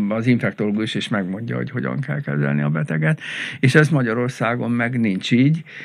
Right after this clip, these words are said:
ö, és kérdés az, hogy, hogy a, a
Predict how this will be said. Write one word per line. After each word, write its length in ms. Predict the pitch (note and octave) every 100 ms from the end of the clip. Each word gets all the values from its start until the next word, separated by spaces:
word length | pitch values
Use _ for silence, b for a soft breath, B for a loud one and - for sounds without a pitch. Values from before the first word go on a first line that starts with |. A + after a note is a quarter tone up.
| B
ö, 340 | B2+ B2+ C3 B2+
és 360 | C3+ C3 -
kérdés 460 | - A2 G2+ G2+ -
az, 200 | A#2+ -
hogy, 240 | A2+ G#2+ -
hogy 300 | A#2 A2 - - - A2+ G#2+
a, 60 | -
a 120 | A2